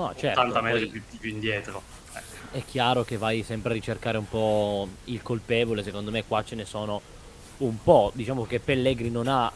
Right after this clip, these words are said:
Speaker 1: il cento per cento della colpa, ma può averne un dieci, quindici per cento, perché se non avesse, non avesse perso il pallone probabilmente non avremmo preso gol. Però appunto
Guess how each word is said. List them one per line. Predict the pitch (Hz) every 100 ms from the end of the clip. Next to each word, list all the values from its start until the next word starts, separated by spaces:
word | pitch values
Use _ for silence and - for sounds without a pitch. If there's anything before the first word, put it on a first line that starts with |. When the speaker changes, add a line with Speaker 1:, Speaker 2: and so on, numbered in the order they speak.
| -
Speaker 1:
il | 139 113
cento | - 127 117
per | 120
cento | 110 131 113
della | 117 135
colpa, | 127 117 127 117
ma | 110
può | 107 113
averne | 104 110 117 113
un | 107 113 110 107 104
dieci, | 113 120 - 98
quindici | 110 107 110
per | 101 123
cento, | 117 113 107
perché | 98 107 98 110 113
se | - 107 110
non | 98 113 104
avesse, | 101 101 113 - - 107 98 95 92 95
non | 101
avesse | 98 110 101
perso | 117 107
il | 101
pallone | 92 120 101 113 107 95 - - -
probabilmente | - 120 113 123 113 120 113
non | 107
avremmo | 101 110
preso | 95 104 101
gol. | 120 110 90 - - - -
Però | 110
appunto | 113 117 113 104 92